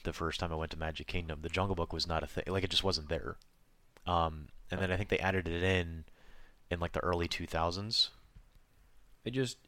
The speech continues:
Speaker 2: it always, I don't know. Maybe that's a thing where we're being gaslit. Maybe it was there, or maybe it wasn't there the whole time, we're being gaslit. Or it has been the whole time, and they just didn't talk about it.
Speaker 1: Why not?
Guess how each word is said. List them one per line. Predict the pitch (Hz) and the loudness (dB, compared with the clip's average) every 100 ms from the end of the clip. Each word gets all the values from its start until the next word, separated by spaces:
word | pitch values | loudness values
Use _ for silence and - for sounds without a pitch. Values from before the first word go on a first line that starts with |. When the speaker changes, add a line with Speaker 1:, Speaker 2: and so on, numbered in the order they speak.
| - | -8
Speaker 2:
it | - 113 | -2 2
always, | 135 170 156 - - - - | 6 8 6 4 -6 -12 -2
I | 107 | 2
don't | 76 | 4
know. | 71 - - | 2 0 2
Maybe | 127 151 | 6 10
that's | 165 147 | 10 10
a | 127 | 6
thing | - 127 117 | 10 10 12
where | 113 104 95 98 - - - - - | 12 12 10 6 0 -18 -20 -6 6
we're | 110 | 8
being | 107 104 | 10 10
gaslit. | 98 101 104 - 127 110 | 10 8 10 10 10 10
Maybe | 90 87 85 | 10 8 6
it | |
was | 90 95 | 4 4
there, | 101 104 110 | 6 4 2
or | 107 | 2
maybe | 110 120 117 | 6 8 8
it | |
wasn't | 107 123 135 | 10 10 10
there | 127 | 8
the | 110 | 8
whole | 120 | 8
time, | 117 110 | 8 8
we're | 107 98 | 8 8
being | 92 85 | 8 8
gaslit. | 85 73 - 65 - - | 6 4 2 -2 -2 6
Or | 104 95 | 6 6
it | - | 2
has | - 151 143 | 2 6 6
been | 101 | 6
the | 90 | 6
whole | 92 | 6
time, | - 87 85 | 6 6 6
and | 87 | 6
they | 101 | 6
just | 90 - | 4 4
didn't | 110 92 | 4 6
talk | 110 95 78 | 6 4 2
about | 69 57 | -4 -6
it. | - - - | -8 -8 -2
Speaker 1:
Why | 90 | 0
not? | 80 80 | 2 0